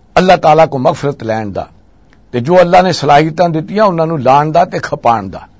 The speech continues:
ਔਰ ਉਹਨਾਂ ਦੇ ਜ਼ਰੀਏ ਅੱਲਾਹ ਦੀ ਰਜ਼ਾ ਹਾਸਲ ਕਰਨ ਦਾ। ਜਦੋਂ ਮੋਹਲਤ ਉਮਰ ਮਿਲ ਗਈ ਤੇ ਫਿਰ ਕੋਈ ਛੁਡਾਉਣ ਵਾਲਾ ਨਹੀਂ ਲੱਭੇਗਾ। ਇਹ ਹੈ ਜਿਹੜਾ ਮੁ-, ਉਮਤਾਂ ਦੇ ਅੰਦਰ ਖਰਾਬੀ ਆਂਦੀ ਹੈ ਔਰ ਉਹ ਸਮਝ ਲੈਂਦੇ ਨੇ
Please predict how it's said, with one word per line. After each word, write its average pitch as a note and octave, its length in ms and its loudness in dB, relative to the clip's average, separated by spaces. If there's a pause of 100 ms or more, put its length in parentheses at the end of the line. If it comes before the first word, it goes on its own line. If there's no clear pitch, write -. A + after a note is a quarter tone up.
(420)
ਔਰ D3+ 80 2
ਉਹਨਾਂ A3 360 2
ਦੇ C#3 140 -4
ਜ਼ਰੀਏ F3+ 440 -4 (320)
ਅੱਲਾਹ D#3+ 240 2
ਦੀ C#3+ 140 -2
ਰਜ਼ਾ B2+ 280 2
ਹਾਸਲ B2+ 320 -2
ਕਰਨ G2+ 280 -8
ਦਾ। - 160 -6 (460)
ਜਦੋਂ E3 220 2
ਮੋਹਲਤ A#3 400 4
ਉਮਰ G#3+ 240 2
ਮਿਲ A3+ 180 2
ਗਈ B3 280 -2 (460)
ਤੇ C3+ 80 -10
ਫਿਰ - 260 -2
ਕੋਈ B3+ 200 -2
ਛੁਡਾਉਣ D3 380 0
ਵਾਲਾ C#3+ 220 2
ਨਹੀਂ C3+ 140 -6
ਲੱਭੇਗਾ। A2 420 -8 (880)
ਇਹ A3+ 100 4
ਹੈ G3+ 140 4
ਜਿਹੜਾ G#3 280 4
ਮੁ-, F3 220 -2 (140)
ਉਮਤਾਂ F#3 400 2
ਦੇ D#3 100 0
ਅੰਦਰ D#3 180 -2
ਖਰਾਬੀ C#3+ 460 0
ਆਂਦੀ C3 360 -2
ਹੈ - 60 -8 (600)
ਔਰ F3+ 100 4
ਉਹ G3 60 4
ਸਮਝ A#3 300 2
ਲੈਂਦੇ G3 360 2
ਨੇ F#3 160 -6